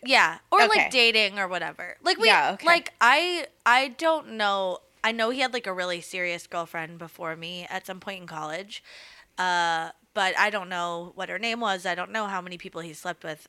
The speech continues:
Speaker 1: Like, I don't know any of that stuff 'cause I
Speaker 2: Oh
Speaker 1: don't
Speaker 2: my God,
Speaker 1: care.
Speaker 2: I, like, literally asked D J, I'm like, "How many people have you slept with?" Like, <laughs> like, the first, like, like, two weeks or something we started dating.
Speaker 1: <laughs>
Speaker 2: And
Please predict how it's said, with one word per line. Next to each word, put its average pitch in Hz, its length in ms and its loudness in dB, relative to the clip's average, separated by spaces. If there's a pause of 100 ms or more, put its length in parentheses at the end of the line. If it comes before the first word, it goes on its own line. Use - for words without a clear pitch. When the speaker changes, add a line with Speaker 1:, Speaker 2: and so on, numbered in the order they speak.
(160)
Speaker 1:
Like, 214 160 0
I 233 100 8
don't 202 160 -2
know 185 160 -2
any 165 160 -8
of 156 80 -12
that 147 180 -10
stuff - 380 -14
'cause 247 300 -8
I 190 80 8
Speaker 2:
Oh - 20 8
Speaker 1:
don't 190 100 4
Speaker 2:
my 202 60 8
God, 190 220 6
Speaker 1:
care. 180 100 8
Speaker 2:
I, 190 60 6
like, 208 280 2
literally 170 480 2
asked - 320 -2
D - 140 -8
J, 156 100 -4
I'm 151 120 -4
like, 151 200 -8
"How 165 260 -6
many 160 200 -10
people 156 240 -8
have 147 80 -8
you 147 100 -10
slept - 240 -8
with?" 107 180 -6
Like, 151 180 -4 (260)
<laughs> - 220 -14
like, 190 260 -10 (600)
the 196 120 4
first, 180 500 0
like, 160 240 0 (1160)
like, 151 260 -2
two 190 300 0
weeks 156 280 0
or 156 120 4
something 160 380 -2
we 143 120 -4
started 151 380 0
dating. 143 600 -6
Speaker 1:
<laughs> - 40 -4 (1200)
Speaker 2:
And 160 360 0